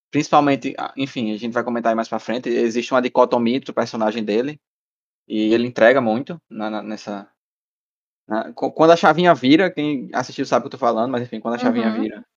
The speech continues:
Speaker 1: ele entrega muito no, no personagem. E, e aí a gente tem os outros dois protagonistas, que seriam a, a, a Evelyn e a Joy, né? Que se-, que é a Michelle Yeoh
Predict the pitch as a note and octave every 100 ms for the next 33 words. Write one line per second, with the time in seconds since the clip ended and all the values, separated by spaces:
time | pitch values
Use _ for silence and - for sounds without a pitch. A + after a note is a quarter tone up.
0 | _ _ _ _ _ _ _ A2+ A#2+ A#2
1 | A2+ B2+ A#2 G#2+ A#2+ C3 A#2 A#2 G#2 G#2+
2 | - B2 G#2+ C3+ D#3+ _ _ _ _ _
3 | _ _ - B2+ A2+ A2+ A2+ - _ -
4 | E3+ E3+ E3+ E3+ D#3+ C#3+ D3 C#3 C#3+ C#3+
5 | C#3 C#3+ D3+ F#3 G#3 - B2+ A#2+ A2+ A2+
6 | A2+ A2+ G#2+ - _ _ _ _ _ _
7 | A#2+ A#2+ A2+ A2 A2 A2 A#2 A#2 A#2+ C#3
8 | C#3+ D#3+ G3 _ _ _ _ _ _ _
9 | - A#2+ - A2+ G#2+ G#2+ A2+ A#2+ - C3
10 | D3+ D3 - A#2 A#2 A2 B2+ D#4 D#4+